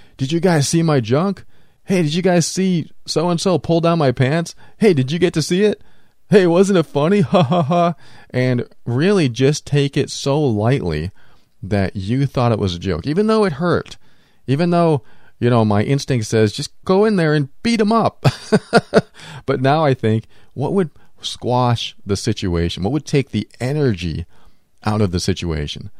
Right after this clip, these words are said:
What would be the path of least future resistance? Meaning, if you don't want this to happen again, what can you do now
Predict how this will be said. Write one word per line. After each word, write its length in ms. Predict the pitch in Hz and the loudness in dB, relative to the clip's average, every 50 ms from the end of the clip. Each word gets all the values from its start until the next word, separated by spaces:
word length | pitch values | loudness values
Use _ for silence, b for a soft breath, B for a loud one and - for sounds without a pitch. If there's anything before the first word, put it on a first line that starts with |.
| - - - | -18 -20 -10
What 220 | - 101 117 - | -4 -2 -2 0
would 140 | - 190 156 | 0 0 0
be 160 | 147 147 143 | 0 0 0
the 140 | 131 113 95 | 2 0 -2
path 440 | - - - - 104 101 104 104 - | -2 -2 -2 0 2 2 2 0 -2
of 120 | 92 80 | -4 -4
least 440 | 87 85 98 110 120 127 - - - b b b b b b | -2 -2 0 0 0 -2 -4 -8 -14 b b b b b b
future 840 | b _ - - - - 139 139 139 135 - - 117 104 98 98 - - | b _ -20 -14 -6 -2 0 0 0 -2 -2 -2 0 0 0 0 -2 -2
resistance? 720 | - 92 82 78 87 87 85 - - - - - - - - - - - - _ - - - _ _ - | -4 -4 -2 0 -2 -2 -2 -4 -6 -12 -14 -14 -16 -18 -18 -20 -20 -20 -20 _ -20 -20 -20 _ _ 2
Meaning, 440 | 101 104 101 95 90 85 80 76 - - - - | 4 4 4 4 4 2 -2 -4 -8 -14 -10 -4
if 160 | - 110 - - | -4 -4 -2 -2
you 300 | 110 123 139 131 113 101 | -2 0 0 0 -2 2
don't 260 | 107 110 117 123 - | 2 2 2 2 2
want 220 | 110 110 107 107 - | 2 2 2 2 2
this 180 | - 104 - | 0 0 0
to 100 | - 90 | 0 2
happen 300 | 85 95 92 87 - 85 | 2 2 2 0 0 -2
again, 460 | 80 76 95 92 85 73 - - - - - - - - - _ _ _ _ _ | -2 0 0 0 0 -2 -4 -8 -12 -16 -18 -20 -20 -20 -20 _ _ _ _ _
what 320 | - 87 92 107 - - - | -6 -2 -2 -2 -2 -4 -4
can 340 | - - 110 107 104 101 | -2 2 2 2 2 2
you 220 | 95 95 101 101 98 | 2 0 0 0 0
do 240 | 85 92 98 92 87 | 0 0 0 0 0
now 560 | 87 87 98 107 98 73 65 - - - | 0 2 2 2 2 0 -2 -6 -10 -12